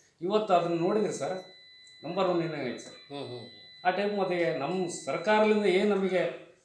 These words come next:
Speaker 1: ಎಷ್ಟು ಮಾಡೋಕೆ ಅನುಕೂಲ ಆಗುತ್ತೆ ಅಷ್ಟು ನಾವು ಮಾಡಿದ್ವಿ ಸರ್. ನಮ್ಮಲ್ಲಿ ಇನ್ಕಮ್ ಕಡಿಮೆ ಇದೆ ಸರ್ ನಮ್ಮ ಪಂಚಾಯತಿ ಒಳಗೆ, ಹಂಗಾಗಿ ಈ ತೆರಿಗೆ ದುಡ್ಡಿನಿಂದ ಬರ್ತಕ್ಕಂಥದ್ದನ್ನ ನಾವು ಲೈಟಿಂಗ್ ವ್ಯವಸ್ಥೆ ಮಾಡಬೇಕು,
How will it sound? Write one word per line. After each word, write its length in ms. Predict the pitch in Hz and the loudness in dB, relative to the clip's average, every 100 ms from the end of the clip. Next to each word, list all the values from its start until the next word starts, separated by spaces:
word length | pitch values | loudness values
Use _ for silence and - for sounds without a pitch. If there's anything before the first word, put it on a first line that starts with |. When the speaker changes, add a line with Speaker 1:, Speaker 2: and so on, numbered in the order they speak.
| _ | _
Speaker 1:
ಎಷ್ಟು 400 | 170 - 240 220 | -4 0 2 2
ಮಾಡೋಕೆ 420 | 139 160 196 202 | 2 2 2 2
ಅನುಕೂಲ 420 | 208 185 185 208 196 | 2 2 2 2 4
ಆಗುತ್ತೆ 400 | 185 165 127 165 214 - - - - - - - - | 4 2 -2 -4 -6 -12 -20 -20 -20 -20 -20 -20 -6
ಅಷ್ಟು 260 | 190 - 240 | -4 2 4
ನಾವು 280 | 214 196 180 165 151 147 - | 4 4 2 2 -2 -4 -2
ಮಾಡಿದ್ವಿ 360 | 156 156 127 | 0 0 -4
ಸರ್. 180 | - 110 - _ _ _ _ _ _ - - - 208 208 - _ - | -8 -12 -20 _ _ _ _ _ _ -20 -20 -4 -4 -4 -10 _ -4
ನಮ್ಮಲ್ಲಿ 500 | 170 202 208 208 208 208 202 185 180 175 170 160 156 156 - - 175 | -2 2 2 4 6 6 6 4 2 0 -2 -4 -6 -8 -12 -10 -2
ಇನ್ಕಮ್ 400 | 226 233 233 185 | 2 6 4 4
ಕಡಿಮೆ 240 | 175 180 | 2 2
ಇದೆ 140 | 135 123 | 0 -4
ಸರ್ 500 | - - - - 160 | -6 -14 -20 -10 -6
ನಮ್ಮ 120 | 170 | 0
ಪಂಚಾಯತಿ 340 | 175 160 151 | 2 2 -2
ಒಳಗೆ, 440 | 139 120 107 - - - - - - - - - | -2 -2 -4 -12 -20 -20 -20 -20 -20 -20 -14 -2
ಹಂಗಾಗಿ 460 | 220 220 180 147 196 233 - - - - | 6 6 6 2 0 -2 -8 -20 -20 -8
ಈ 300 | 156 170 - | -2 -2 -2
ತೆರಿಗೆ 440 | 139 147 196 233 220 | -2 0 2 2 0
ದುಡ್ಡಿನಿಂದ 400 | 208 214 214 220 | 0 0 2 2
ಬರ್ತಕ್ಕಂಥದ್ದನ್ನ 840 | 196 202 214 208 208 208 208 226 | 2 0 -2 -2 -2 -2 -2 -2
ನಾವು 240 | 214 196 190 | -2 0 0
ಲೈಟಿಂಗ್ 240 | 214 214 | 2 0
ವ್ಯವಸ್ಥೆ 240 | 202 185 | 0 -2
ಮಾಡಬೇಕು, 720 | 190 180 170 165 185 190 - | -2 -2 -2 -4 -6 -8 -12